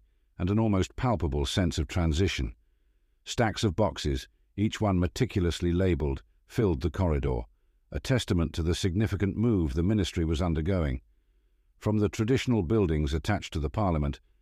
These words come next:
the ministry was now relocating to a gargantuan structure in the heart of London. This towering building, a monolith of cold, unyielding concrete, was windowless,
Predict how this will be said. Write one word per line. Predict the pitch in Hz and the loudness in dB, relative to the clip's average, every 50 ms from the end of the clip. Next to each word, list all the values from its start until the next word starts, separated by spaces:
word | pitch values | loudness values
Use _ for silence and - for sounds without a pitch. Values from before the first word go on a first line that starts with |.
| _ _ _ _ | _ _ _ _
the | - 92 | -4 -2
ministry | 101 120 120 113 - - 104 95 | 0 2 2 0 0 0 0 0
was | 87 92 80 90 | 2 2 0 0
now | 107 104 107 104 | 0 0 2 2
relocating | 95 107 107 95 95 92 - - 113 101 87 - 78 76 71 | 2 2 2 2 2 0 0 0 0 0 0 0 0 -2 -2
to | - 87 85 | -2 -2 -2
a | 80 | -2
gargantuan | 80 101 90 87 76 110 113 117 104 - - 95 90 85 80 | 0 0 0 0 0 0 0 0 0 -2 -2 0 0 0 -2
structure | - - - 95 71 - - - 76 69 - - _ _ _ _ _ - | -2 -2 -2 -2 -2 -2 -2 -2 -2 -2 -2 -6 _ _ _ _ _ -2
in | 80 87 | 0 0
the | 87 78 | 2 2
heart | 82 101 92 85 78 | 2 0 0 0 0
of | 90 76 | 0 0
London. | 85 92 87 78 69 65 60 53 55 - _ _ _ _ _ _ _ _ _ _ _ _ _ | 0 2 2 2 0 -2 -4 -6 -10 -12 _ _ _ _ _ _ _ _ _ _ _ _ _
This | - 107 98 - | 0 0 0 0
towering | - - 123 120 117 107 98 95 92 87 | -2 -4 -2 0 2 2 2 2 2 2
building, | 73 101 107 101 85 82 76 69 65 - _ _ _ _ _ _ _ - | 2 2 2 2 2 2 0 -2 -2 -6 _ _ _ _ _ _ _ -6
a | - 95 | -2 0
monolith | 107 120 120 113 98 95 90 - - | 2 2 2 2 2 2 0 0 -2
of | 90 76 | -4 -6
cold, | - - 117 110 101 92 90 85 | -4 -2 0 2 2 2 2 2
unyielding | 92 92 92 92 101 107 104 95 85 87 82 78 | 2 0 2 2 2 2 2 2 2 0 0 -2
concrete, | - - 113 101 90 - 90 78 71 - - _ _ _ _ _ _ | -2 -2 -2 -2 0 0 -2 -2 -2 -4 -6 _ _ _ _ _ _
was | - - 87 95 | -4 -4 -2 0
windowless, | 113 123 110 87 82 71 69 62 60 - - | 0 2 2 2 2 0 -2 -2 -4 -8 -12